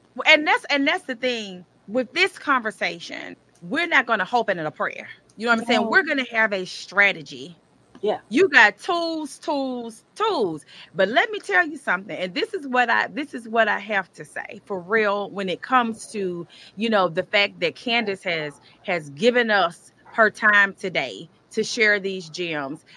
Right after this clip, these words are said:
Speaker 1: as well as, you know, us recording this, this podcast. The call to arms is for people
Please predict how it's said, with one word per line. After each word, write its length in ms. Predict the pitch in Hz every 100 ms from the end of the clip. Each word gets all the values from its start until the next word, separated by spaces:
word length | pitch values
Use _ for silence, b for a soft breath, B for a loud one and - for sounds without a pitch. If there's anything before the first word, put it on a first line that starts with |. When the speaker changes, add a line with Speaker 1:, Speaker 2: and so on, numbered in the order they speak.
| -
Speaker 1:
as 200 | 202 -
well 320 | 190 214 226 -
as, 380 | 196 180 180 202
you 100 | 208
know, 140 | 175
us 320 | - 226 220
recording 580 | 185 185 233 220 202 180
this, 260 | 190 180 -
this 200 | 185 185 -
podcast. 680 | 208 147 - 190 113 151 _ b b b
The 140 | 180 202
call 380 | - 339 453
to 140 | - -
arms 680 | 220 302 330 214 185 175 - b -
is 240 | 254 240
for 220 | - 214
people 840 | 196 - 277 370 - 190 175 170